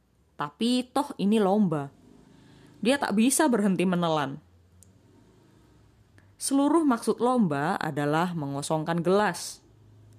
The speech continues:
Barangkali indera pengecapnya lagi sedikit bermasalah. Lagi pula, Zeus tak pernah melakukan kesalahan.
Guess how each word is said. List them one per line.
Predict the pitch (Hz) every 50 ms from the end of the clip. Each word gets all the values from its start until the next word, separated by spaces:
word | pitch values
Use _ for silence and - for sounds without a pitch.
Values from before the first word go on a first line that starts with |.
| - - - - - - - - - - - -
Barangkali | 170 175 180 180 170 165 165 170 226 254 226 175
indera | 202 196 175 170 180 170 -
pengecapnya | 175 170 160 - 175 170 - - 226 247 226
lagi | 208 180 170 165 160
sedikit | - - - 175 143 165
bermasalah. | - - 170 156 160 175 - - 220 220 202 175 170 170 - - - - _ - - - - - - - - - - - -
Lagi | 214 233 220 247
pula, | 240 - 277 294 320 330 330 330 320 330
Zeus | 269 190 220 233 262 294 - -
tak | - - -
pernah | - 190 196 214 220
melakukan | 247 233 190 160 156 156 - - 151 156 147
kesalahan. | 147 - 165 151 151 147 143 156 139 127 120